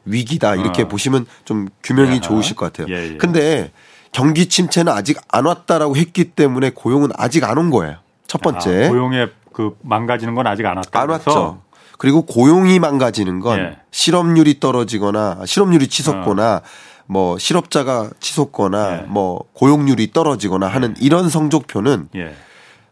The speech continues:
Speaker 1: 아, 제가 보기에는, 제가 그때도 말씀드렸지만 경기 후행적이기 때문에
Speaker 2: 그렇지. 예.
Speaker 1: 경기 침체가 오고 나서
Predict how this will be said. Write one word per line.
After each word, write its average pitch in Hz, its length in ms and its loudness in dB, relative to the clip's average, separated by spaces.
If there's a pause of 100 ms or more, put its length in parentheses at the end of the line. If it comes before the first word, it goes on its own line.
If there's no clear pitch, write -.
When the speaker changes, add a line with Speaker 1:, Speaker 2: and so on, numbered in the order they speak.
Speaker 1:
아, 90 220 -4
제가 143 280 0
보기에는, 123 500 0 (100)
제가 131 160 0
그때도 143 340 -2
말씀드렸지만 117 760 -2 (160)
경기 131 340 0
후행적이기 143 800 0
때문에 78 260 -14
Speaker 2:
그렇지. - 300 -12
예. - 60 -20 (200)
Speaker 1:
경기 147 320 0
침체가 170 520 0
오고 113 440 2
나서 151 560 0